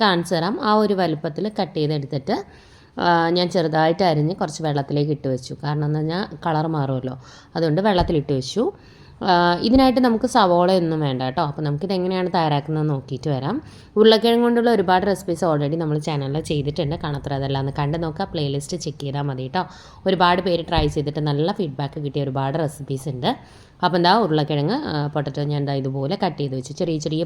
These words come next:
പീസാക്കിയിട്ടാണ് കേട്ടോ. നല്ല ചെറുതായിട്ട് അരിഞ്ഞ് വെള്ളത്തിലേക്ക് ഇട്ട് കൊടുത്തു.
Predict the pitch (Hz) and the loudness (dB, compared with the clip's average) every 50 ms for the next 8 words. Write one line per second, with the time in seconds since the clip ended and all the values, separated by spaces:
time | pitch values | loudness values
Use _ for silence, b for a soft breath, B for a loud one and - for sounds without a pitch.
0 | 175 170 143 - 151 139 131 131 - 139 - 139 131 127 131 127 127 - 175 156 | -2 -4 -4 -4 -4 -4 -4 -4 -6 -6 -4 -4 -4 -4 -6 -8 -6 -4 -6 -6
1 | 151 B B B B B B B B B 165 160 151 151 151 151 165 170 170 180 | -6 B B B B B B B B B -4 -2 0 2 2 2 2 0 0 -2
2 | 160 151 151 143 135 - - 165 151 139 135 135 139 226 247 202 151 139 135 131 | -2 0 -2 -4 -4 -2 -2 -2 0 -2 -2 -2 -4 -4 -4 -4 -4 -2 -2 -2
3 | 127 135 196 311 359 - - b b b b b b - - _ _ _ _ _ | -2 -2 -2 -4 -4 -8 -18 b b b b b b -20 -20 _ _ _ _ _
4 | - _ _ _ - - 180 190 190 180 170 147 151 156 151 147 147 135 117 - | -20 _ _ _ -8 -2 2 4 6 6 4 4 2 2 0 0 0 -4 -6 -6
5 | 127 117 113 - - 120 117 | -8 -8 -8 -10 -10 -12 -12